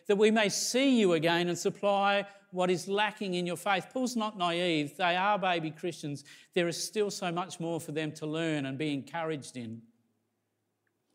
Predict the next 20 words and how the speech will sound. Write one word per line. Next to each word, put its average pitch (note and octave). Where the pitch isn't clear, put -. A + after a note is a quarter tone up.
Now, F3
may G3+
our F3+
God F3
and D#3+
Father F3+
himself D#3+
and D#3+
our D#3+
Lord F3
Jesus D#3+
clear F#3
the F3+
way D#3+
for D3
us D3
to -
come C3+
to B2+
you. A#2